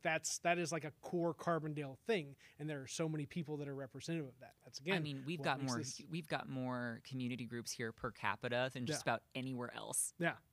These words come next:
Speaker 2: Anywhere else. And I'm,
Speaker 1: Yeah.
Speaker 2: I'm like, "Anywhere else, anywhere."
Speaker 1: Yeah. And they're, and they're actively intertwined.
Speaker 2: Yeah.
Speaker 1: Right? That's the other cool part about it, is, like, it's not just a, like, a cannibalizing of, uh, of activity and, and resources.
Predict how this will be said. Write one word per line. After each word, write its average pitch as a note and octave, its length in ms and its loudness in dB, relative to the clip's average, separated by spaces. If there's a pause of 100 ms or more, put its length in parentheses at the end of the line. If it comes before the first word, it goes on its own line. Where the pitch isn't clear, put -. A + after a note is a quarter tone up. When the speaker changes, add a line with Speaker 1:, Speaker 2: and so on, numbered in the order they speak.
(100)
Speaker 2:
Anywhere F#3 340 6
else. B2 220 4
And E3+ 100 4
I'm, F3+ 120 6
Speaker 1:
Yeah. F3 80 4
Speaker 2:
I'm F3+ 100 6
like, D#3+ 200 2
"Anywhere G3+ 260 4
else, E3+ 180 6 (200)
anywhere." D#3 460 -2 (100)
Speaker 1:
Yeah. D#3+ 120 -6 (280)
And G3+ 140 6
they're, A#3 140 8
and G#3 160 4
they're G#3 280 10
actively F3+ 500 6
intertwined. C#3+ 680 -4 (240)
Speaker 2:
Yeah. D3+ 140 2 (340)
Speaker 1:
Right? D#3+ 240 2
That's F#3+ 180 6
the F#3+ 120 4
other F3+ 120 4
cool E3+ 200 2
part G#3+ 240 6
about D#3 240 2
it, E3 60 -4
is, D#3 140 0
like, D#3+ 160 2 (260)
it's F3 220 2
not F#3+ 220 8
just F3 240 2
a, E3 140 4
like, D#3 180 0
a D3+ 60 -2
cannibalizing D#3+ 1000 4
of, D3+ 380 -2 (360)
uh, D3+ 140 2 (100)
of D#3 180 2
activity E3+ 760 4
and, D3 260 0 (100)
and D3 280 0
resources. D#3+ 880 0